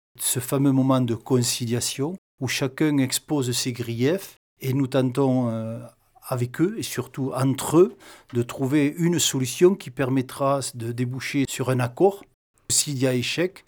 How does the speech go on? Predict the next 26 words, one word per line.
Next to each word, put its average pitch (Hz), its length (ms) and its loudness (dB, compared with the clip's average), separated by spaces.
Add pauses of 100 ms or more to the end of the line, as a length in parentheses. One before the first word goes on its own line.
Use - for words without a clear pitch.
(440)
ou 143 180 0
absence 139 540 2
d'un, 127 240 2
d'une 117 580 0
des 120 140 0
parties, 156 580 -6 (380)
euh, 120 200 -4
le, 120 280 -6 (200)
pour 123 160 0
le 117 120 2
coup, 165 220 -6
le 143 80 -2
citoyen 127 600 -2
a, 117 320 -6 (360)
a 127 80 -12
possibilité 117 640 -4
après 147 240 -4
de 151 80 -4
se - 140 -2
tourner 131 320 -2
vers 120 160 0
le 120 80 -2
juge 135 380 -8
qui, 143 180 -8
lui, 170 400 -4 (580)
jugera. 156 640 0